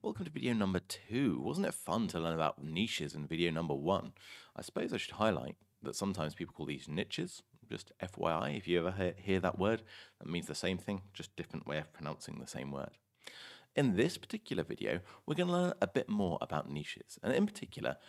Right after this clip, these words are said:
we're gonna focus over the course of these coming slides on how niches are differentiated from each other. So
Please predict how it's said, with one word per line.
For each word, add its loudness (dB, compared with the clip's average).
we're 2
gonna 4
focus -4
over 0
the -4
course -8
of -16
these -6
coming -8
slides -8
on -2
how 2
niches -4
are 0
differentiated -6
from -12
each -12
other. -8
So 2